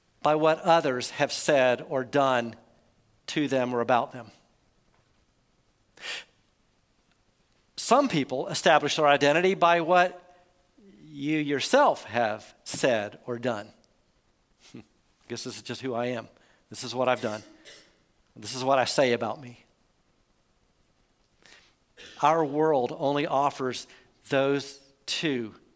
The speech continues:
ways of defining identity. Jesus offers a third.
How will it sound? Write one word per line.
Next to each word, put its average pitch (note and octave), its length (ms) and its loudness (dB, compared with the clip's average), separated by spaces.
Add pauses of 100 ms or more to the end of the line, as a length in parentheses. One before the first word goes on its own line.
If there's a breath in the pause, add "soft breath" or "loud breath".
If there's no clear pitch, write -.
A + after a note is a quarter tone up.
(280)
ways A#2+ 560 -6 (300)
of B2+ 80 -16
defining B2 420 -2
identity. A2+ 460 -6 (1700)
Jesus C3 400 -4
offers C3 460 -6
a B2 60 -8
third. G2+ 400 -10